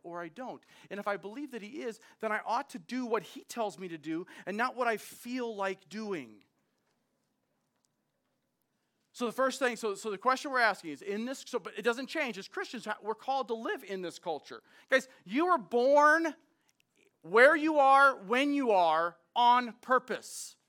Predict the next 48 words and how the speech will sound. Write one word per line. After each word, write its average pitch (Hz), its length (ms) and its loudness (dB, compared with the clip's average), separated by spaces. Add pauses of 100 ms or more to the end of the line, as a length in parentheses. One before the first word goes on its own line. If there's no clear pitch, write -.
(600)
Right? 240 280 4
All 320 200 4
of 277 120 -2
us. - 480 -10 (640)
So 349 140 2
if 277 100 2
you're 294 100 0
here 330 300 2
in 370 80 2
America, 240 560 2 (180)
you're 277 160 -2
here 285 380 -2
as 277 200 4
an 330 100 -2
American 277 580 6 (300)
by 247 200 8
God's 285 440 6
design 247 500 0
on 247 220 0
purpose. 254 600 -8 (420)
So 359 480 2
that 240 360 6
you 277 100 -2
can 269 160 -4
do 277 200 -2
what 247 180 -2
Scott 262 340 -2
challenged 254 440 -6
us 180 160 -14
with. 160 160 -6 (260)
So 330 300 -2
that 330 100 -4
you 277 80 -8
can 254 140 -6
do 269 100 -4
what 247 140 -6
some 277 180 -2
of 269 60 -4
your, 240 200 -6
you 214 80 -20
guys 247 160 -4
were 240 60 -10
praying 269 360 -8
for 226 140 -6
during 214 180 -8
the 202 60 -10
prayer 254 220 -6
time. 202 180 -10